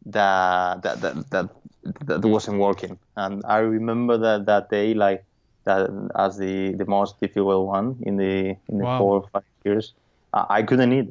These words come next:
Speaker 1: I even, I couldn't even, uh, eat, uh, while talking to him, because it was su-, super, mm, tough for, for, for me and for him, obviously, to, to,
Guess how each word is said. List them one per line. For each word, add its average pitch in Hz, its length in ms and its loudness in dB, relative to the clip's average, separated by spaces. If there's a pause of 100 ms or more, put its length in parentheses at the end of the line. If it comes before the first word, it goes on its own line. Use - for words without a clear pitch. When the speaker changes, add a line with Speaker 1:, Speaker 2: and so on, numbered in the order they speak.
(100)
Speaker 1:
I 107 160 2
even, 110 720 -4 (540)
I 107 100 0
couldn't 107 520 2
even, 101 560 0
uh, 98 320 -2 (120)
eat, 104 260 4 (280)
uh, 101 140 -2
while 101 540 0 (160)
talking 110 280 0
to 110 80 0
him, 110 200 0
because 104 380 -4 (300)
it - 60 -8
was 107 160 0
su-, - 220 -12
super, 98 600 0 (280)
mm, - 320 -12 (540)
tough 98 280 0 (520)
for, 95 480 -2
for, 95 320 -4
for 95 240 -4
me 147 240 2
and 107 220 0
for 98 160 -2
him, 123 220 0
obviously, 120 340 -2
to, 98 320 -4 (960)
to, 95 640 4